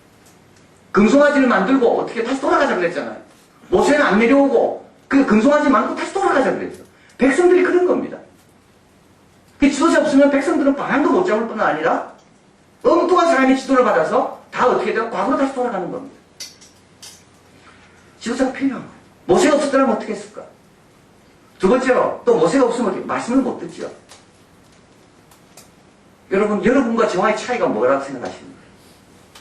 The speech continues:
<laughs> 저와의 차이는, <laughs> 저와의 차이는 저는 미리 말씀 갖고 고민하는 게 제 할 일 아닙니까?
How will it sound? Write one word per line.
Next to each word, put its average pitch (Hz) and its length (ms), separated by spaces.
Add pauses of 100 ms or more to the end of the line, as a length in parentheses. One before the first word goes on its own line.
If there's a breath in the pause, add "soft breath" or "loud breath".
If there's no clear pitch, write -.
<laughs> - 200
저와의 - 240
차이는, - 440 (140)
<laughs> - 880
저와의 233 320
차이는 214 480
저는 247 300
미리 277 240
말씀 220 360
갖고 254 220
고민하는 208 440
게 170 120
제 - 120
할 - 260
일 - 80
아닙니까? - 960